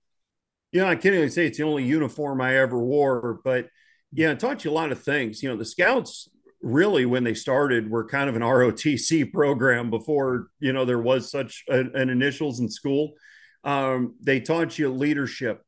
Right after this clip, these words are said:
They taught you training skills, taught you how to, you know, use a gun safely, uh, use a knife, tie a knot, uh, and, and be a leader of young men if that's a,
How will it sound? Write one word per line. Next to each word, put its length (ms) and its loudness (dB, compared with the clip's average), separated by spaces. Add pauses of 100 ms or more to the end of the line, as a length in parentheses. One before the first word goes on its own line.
They 200 -2
taught 420 -8
you 80 -4
training 560 -2
skills, 540 -4 (420)
taught 300 -2
you 80 4
how 140 0
to, 260 4 (180)
you 160 0
know, 220 0
use 320 -4
a 80 0
gun 420 -2
safely, 760 -4 (300)
uh, 340 2
use 260 -4
a 60 -2
knife, 440 -2
tie 220 -2
a 100 0
knot, 460 -2 (360)
uh, 500 2
and, 260 2
and 300 2
be 140 2
a 80 0
leader 460 0
of 100 -4
young 340 0
men 240 0
if 140 -6
that's 300 -4
a, 220 0